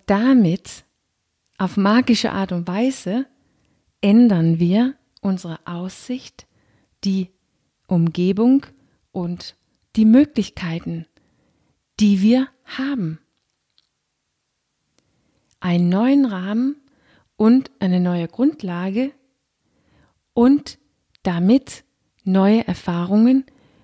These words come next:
neue Erlebnisse. Aber das vergessen wir. Wir vergessen, dass wir unsere Perspektive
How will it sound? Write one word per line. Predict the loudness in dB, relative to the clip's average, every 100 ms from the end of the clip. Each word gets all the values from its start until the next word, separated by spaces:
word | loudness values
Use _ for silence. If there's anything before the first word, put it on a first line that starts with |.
| _ _
neue | 0 2 2 0 -2 _
Erlebnisse. | -2 0 -2 -4 -6 -6 -16 -20 _ _ _ _ _ _ _ _ _ _ _ _ _ _ _ _ _ _ _
Aber | -2 0 0
das | -2 -4
vergessen | -6 0 0 2 2 2 2
wir. | -2 -4 -8 _ _ _ _ _ _ _ _ _ _ _ _ _ _ _ _ _ _ _ _ _ _ _ _ _ _ _ _ _ _ _ _ _ _ _ -4
Wir | 0 0
vergessen, | -2 -10 _ -8 -6 -6 -6 -8 _ _ _ _ _
dass | -10 -10 -12 -8 0
wir | 2 2 2
unsere | 2 2 2 -4
Perspektive | -2 -4 -4 -4 -6 -8 -16 -4 0 0 0 -2